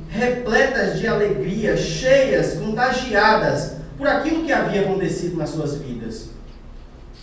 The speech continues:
O Espírito estava atuando no meio do seu povo, no meio daquele povo. O Espírito de Deus estava mudando realidades. O Espírito de Deus estava comovendo, tratando corações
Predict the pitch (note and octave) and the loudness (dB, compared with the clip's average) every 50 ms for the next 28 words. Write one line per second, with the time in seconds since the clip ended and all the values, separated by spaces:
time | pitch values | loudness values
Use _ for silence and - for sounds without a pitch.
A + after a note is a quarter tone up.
0 | - - F#3 G#4 G#4 G#4 - - - - - C#4 C#4+ C#4+ - - - - D#4 - | -12 -2 2 4 4 4 2 -2 -6 -4 0 6 6 6 6 6 2 0 -2 -2
1 | - - - - - - - D3+ D3 C#3+ - - C#3+ C#3 C#3 C3+ C3+ B2 B2 B2 | -2 -4 -4 -2 0 0 2 2 0 -2 -2 -4 -4 -2 -2 -2 -2 -4 -4 -4
2 | B2 B2 A#2+ A#2+ - - - B2+ B2+ B2 B2+ B2+ B2+ B2 - - - - - - | -4 -4 -4 -6 -8 -10 -10 -12 -12 -12 -12 -12 -12 -12 -12 -12 -16 -18 -16 -10
3 | C#3+ C#3 C#3 C#3+ D#3 D#3 D3+ C#3+ D3+ - - - A#2+ - - - - - A#2 A2 | -8 -6 -4 -2 0 0 0 0 -2 -4 -6 -8 -10 -10 -12 -12 -14 -14 -14 -14
4 | - - - - - - - - - - - D#3+ - F#4+ F#4+ - F#4 - D4 D4 | -14 -16 -18 -18 -18 -18 -18 -18 -18 -18 -10 0 4 4 4 6 6 4 4 2
5 | - - - A3 G#3+ A3 - A3 A#3 B3 A#3 A3 - - A#3 A3+ A3+ A3+ A3+ A3 | 2 0 0 -2 -4 -2 2 4 4 4 4 4 0 0 -2 -2 0 0 0 2
6 | A3 F#3+ D#3 - G#3+ A#3 A3+ - E3+ D#3 D#3 D3+ D3 - - - - - - - | 0 0 0 0 2 2 2 2 2 2 2 2 2 2 0 0 -2 -2 -2 -4
7 | - - - - - - - - - - - - - - - - E3+ F3+ G3 G3 | -4 -6 -10 -10 -12 -12 -14 -14 -16 -16 -16 -16 -16 -16 -14 -8 0 4 6 6
8 | F#3+ G3 - - C4+ - - - - - - G#3+ G#3+ - - G3+ G3+ G3+ - - | 6 6 4 2 2 0 -2 -2 -4 -4 -4 -4 -4 0 2 4 4 4 4 2
9 | - - G3 G3+ G3 G3 G3 G3 A3+ A3+ A3 G#3+ F3 D#3+ - C#3 E3+ G3 G#3 F#3+ | -2 -2 -2 -2 -2 -2 -4 -4 -2 0 0 2 2 0 0 0 0 0 0 0
10 | D#3+ C#3+ - G3 G3+ G3+ G3 - A#3 A#3+ B3 A#3+ A3 G#3 G#3 G3 F#3 - - - | 0 -2 -2 -2 -2 -2 -2 -2 -2 0 0 0 -2 0 0 0 0 0 -2 -2
11 | - - F3 E3 D3 C3+ B2+ - - - - | -4 -4 -2 -2 -2 -2 -2 -4 -4 -6 -8